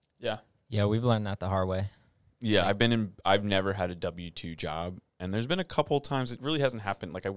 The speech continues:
Speaker 3: couldn't say it happens all the time, but there's been, like, three or four instances where people have been like, "Yeah, yeah," over, like, kind of, like, overnight success anecdote,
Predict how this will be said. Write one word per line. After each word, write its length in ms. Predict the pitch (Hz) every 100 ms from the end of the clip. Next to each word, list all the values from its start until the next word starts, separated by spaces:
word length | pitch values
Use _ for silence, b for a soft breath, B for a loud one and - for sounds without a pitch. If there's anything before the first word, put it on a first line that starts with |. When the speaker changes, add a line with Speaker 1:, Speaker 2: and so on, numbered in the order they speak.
| 98
Speaker 3:
couldn't 180 | - 104
say 140 | 92 90
it 80 |
happens 320 | 90 85 82 85
all 80 |
the 100 | 82
time, 300 | - 113 120 - B B
but 100 | B
there's 160 | 127 135
been, 120 | 196
like, 120 | 175
three 180 | - 131
or 40 | 123
four 220 | 113 104
instances 460 | 101 95 104 95
where 80 | 95
people 280 | - 87 90
have 40 | 82
been 120 | 90
like, 160 | 92
"Yeah, 180 | 127 139
yeah," 340 | 107 107 107 107 B B B
over, 280 | - 127 123
like, 100 | 104 98
kind 140 | 120
of, 80 | 98
like, 160 | 98 -
overnight 480 | 107 104 101 92 87
success 540 | 87 - 87 85 - 87
anecdote, 580 | 87 90 - 90 90